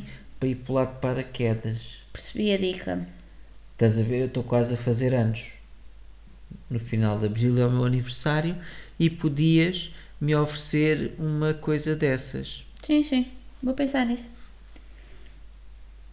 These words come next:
Speaker 2: Eu não
Speaker 1: Antes
Speaker 2: te-
Speaker 1: disso fazemos o testamento e depois eu ofereço-te.
Speaker 2: Porquê o testamento?
Speaker 1: Por precaução apenas.
Speaker 2: Por precaução?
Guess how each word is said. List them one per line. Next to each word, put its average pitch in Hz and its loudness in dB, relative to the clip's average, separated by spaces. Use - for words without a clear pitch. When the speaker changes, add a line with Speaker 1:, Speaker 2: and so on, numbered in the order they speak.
Speaker 2:
Eu 156 -2
não 233 8
Speaker 1:
Antes 254 8
Speaker 2:
te- 240 2
Speaker 1:
disso 285 6
fazemos 269 6
o 262 0
testamento 220 4
e 254 -4
depois 330 -2
eu 330 4
ofereço-te. 311 0
Speaker 2:
Porquê - 2
o 233 10
testamento? 110 2
Speaker 1:
Por - -8
precaução 185 4
apenas. 262 0
Speaker 2:
Por 302 -2
precaução? 170 -2